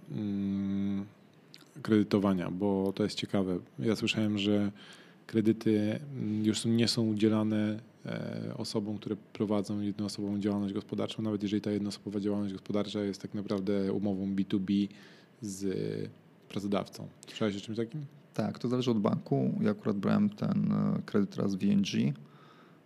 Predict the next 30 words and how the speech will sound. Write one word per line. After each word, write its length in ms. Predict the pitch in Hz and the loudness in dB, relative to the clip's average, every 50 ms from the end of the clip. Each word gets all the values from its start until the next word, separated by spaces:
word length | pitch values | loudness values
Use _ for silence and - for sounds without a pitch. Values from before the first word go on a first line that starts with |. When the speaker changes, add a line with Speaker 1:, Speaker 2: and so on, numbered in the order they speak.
| - - | -12 -8
Speaker 2:
e, 400 | 190 127 110 104 104 101 101 - - - - | -4 -4 -2 -2 -2 -2 -2 -4 -4 -6 -4
i 520 | - 113 107 104 104 104 104 104 104 104 98 - - - - | -2 0 0 2 2 2 2 2 2 2 0 -4 -12 -10 -4
potwierdził 440 | - 113 - - 117 107 98 104 101 | -4 -4 0 2 2 2 4 4 6
mi 200 | 104 101 98 95 | 6 6 6 4
pan 500 | - - 110 - - - - - - - - - - - | 4 0 0 2 2 2 0 0 -2 -4 -6 -8 -10 -6
w 280 | 123 113 104 98 - | -2 0 0 0 2
I 40 | 110 | 0
N 140 | 104 101 101 | 2 2 2
G, 100 | 92 - - 107 | 0 -2 -4 -6
że 80 | 123 | -6
po 100 | 98 101 | -6 -4
pierwsze, 480 | 104 - 117 110 104 101 - 113 113 113 - - - - - - - - - - - - - | 2 4 4 4 4 2 0 0 -2 -2 -2 -10 -20 -20 -20 -20 -20 -20 -20 -20 -16 -6 0
ponieważ 360 | - 113 110 110 110 - - | 2 4 4 4 2 2 2
ja 100 | 113 110 | 2 2
złożyłem 380 | 101 113 104 98 - 113 107 107 | 2 2 0 2 2 2 2 4
to 140 | 107 - 107 | 4 4 4
jeszcze 320 | 107 110 107 - - - | 4 4 2 0 -4 -6
przed 260 | - - - 113 104 | -6 -2 -4 -2 -2
obostrzeniami, 720 | 107 113 101 110 107 - - - 113 110 107 107 107 104 101 | -2 -2 -2 -4 -4 -4 -4 0 2 4 6 6 6 4 4
więc 300 | 107 131 131 120 - - | 2 -2 -6 -6 -6 -6
ja 340 | 117 117 117 110 110 110 107 - - - - - - - - - - - - | -4 -2 0 2 2 0 0 -2 -6 -10 -20 -20 -18 -12 -10 -8 -8 -8 -6
dostałem 360 | 120 110 - - 107 107 104 | -8 -8 -6 -4 -2 0 0
dwadzieścia 360 | 98 107 104 104 - - 104 | 2 2 0 -2 0 -4 -6
procent 280 | - - - - 104 - | -6 -6 -4 -4 -4 -2
wkładu 200 | - 107 107 101 | 0 0 0 0
własnego, 420 | 104 101 - - 117 120 127 123 | 0 -2 -2 -2 -2 0 -2 -2
czyli 200 | - - 113 104 | -4 -4 -6 -6
standardowo 520 | - - 117 113 110 - 101 107 107 110 113 | -4 -4 -4 -2 -2 -2 0 0 0 2 2
u 100 | 113 127 | 0 0
nich. 160 | 143 165 | 0 -2